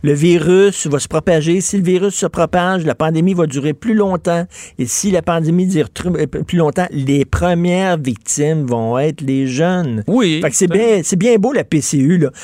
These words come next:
Speaker 1: Ma fille, là, m'a, m'a écrit, là, puis elle était toute contente qu'ils ont renouvelé la P C U pour un mois. Elle était super contente. Puis là, j'essaie de dire, « Ben, c'est une mauvaise nouvelle. Ça veut dire que l'économie va pas bien, ça, là, là. »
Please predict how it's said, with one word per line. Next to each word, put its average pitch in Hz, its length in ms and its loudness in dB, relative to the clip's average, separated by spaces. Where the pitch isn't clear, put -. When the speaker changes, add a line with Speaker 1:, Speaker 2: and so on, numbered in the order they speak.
Speaker 1:
Ma 139 140 -4
fille, 208 280 0
là, 131 180 0
m'a, 123 320 -2
m'a 123 100 -2
écrit, 135 380 -2
là, 151 100 0
puis 139 140 -4
elle - 40 -8
était 123 40 -4
toute - 180 -8
contente 160 500 -2
qu'ils 120 200 -2
ont 117 200 -2
renouvelé 135 440 -2
la 147 100 0
P 131 140 -4
C 143 140 -2
U 147 60 -2
pour 135 200 -4
un 120 120 -2
mois. 131 300 -2
Elle 139 60 -6
était 131 180 -4
super 190 320 -4
contente. 180 460 -2
Puis 175 120 -2
là, 190 60 0
j'essaie 147 280 -2
de 156 60 -4
dire, « 151 220 -4
Ben, - 100 -6
c'est - 160 -18
une 143 100 -6
mauvaise 160 320 -6
nouvelle. 170 460 -8
Ça - 160 -4
veut 120 100 -4
dire 170 140 -2
que 175 100 -2
l'économie 143 460 0
va 147 200 -2
pas 131 180 -4
bien, 202 460 -4
ça, 196 240 -6
là, 208 240 -2
là. » 190 320 -2